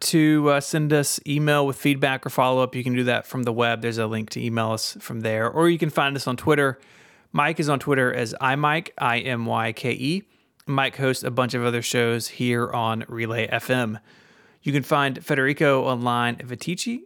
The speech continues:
V I T I C C I, and he's the editor-in-chief of Mac Stories dot net. If you haven't read their impressions and previews of the public betas, go check 'em out. I learned a bunch from reading them, even though I've been running all the betas. Still stuff I didn't know.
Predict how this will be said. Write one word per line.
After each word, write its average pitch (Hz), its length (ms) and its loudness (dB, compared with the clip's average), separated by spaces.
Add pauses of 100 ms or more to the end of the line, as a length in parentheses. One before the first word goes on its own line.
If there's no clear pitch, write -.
V 127 320 -2
I 120 320 -2
T 123 220 -6
I 117 180 -2
C 139 240 -2
C 131 220 -2
I, 135 220 0
and 147 180 -6
he's 117 160 -2
the 120 100 -6
editor-in-chief 123 800 -2
of 120 140 -4
Mac 113 260 -4
Stories 113 380 -6
dot 110 200 -4
net. 117 300 -2 (480)
If 143 160 -4
you 156 240 4
haven't 147 340 -2
read 139 380 0
their 120 520 2 (640)
impressions 131 680 0
and 113 120 -2
previews 151 560 4
of 120 60 -4
the 120 100 0
public 123 300 0
betas, 120 360 2
go 127 140 4
check 123 220 -2
'em 117 100 0
out. 113 160 2
I 131 80 2
learned 151 220 2
a 120 40 0
bunch 117 440 -2
from 127 140 -4
reading 117 260 2
them, 110 240 0
even 123 200 0
though 120 100 4
I've 113 60 0
been 113 100 -2
running 110 220 2
all 107 100 0
the 104 80 -6
betas. 107 300 -4
Still - 440 0
stuff 117 200 -2
I 113 80 2
didn't 110 200 -4
know. 107 220 -2